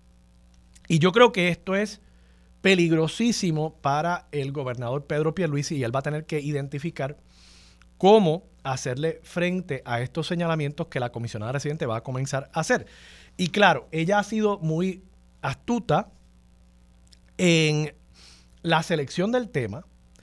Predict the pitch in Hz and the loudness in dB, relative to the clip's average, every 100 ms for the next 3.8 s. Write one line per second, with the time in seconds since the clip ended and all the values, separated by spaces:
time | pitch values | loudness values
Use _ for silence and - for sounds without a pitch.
0 | - - - - - 185 175 175 165 - | -20 -20 -20 -20 -2 2 4 2 0 -2
1 | 175 170 170 160 151 170 233 254 - - | 0 0 0 0 2 2 0 -4 -10 -6
2 | 151 147 170 - 202 202 - 196 185 185 | -2 -2 -2 0 0 -2 -4 -4 0 0
3 | 190 196 190 202 208 202 160 160 | 0 0 0 0 -2 -2 -6 -8